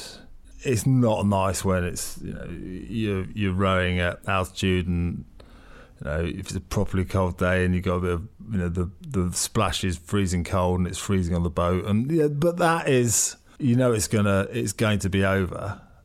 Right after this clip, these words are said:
Uh, I think actually the hardest sessions were when we did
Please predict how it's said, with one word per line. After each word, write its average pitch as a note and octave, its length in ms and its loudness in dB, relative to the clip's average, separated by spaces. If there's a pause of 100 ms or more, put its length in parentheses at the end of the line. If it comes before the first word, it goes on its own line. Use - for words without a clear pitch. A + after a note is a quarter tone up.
(300)
Uh, G#2 360 0
I C3 180 2
think A2+ 300 0
actually G2+ 720 0 (240)
the G2 100 0
hardest A2+ 1000 2 (560)
sessions G2+ 640 0
were G2 320 4
when G2 280 4
we F#2 140 2
did F#2 380 0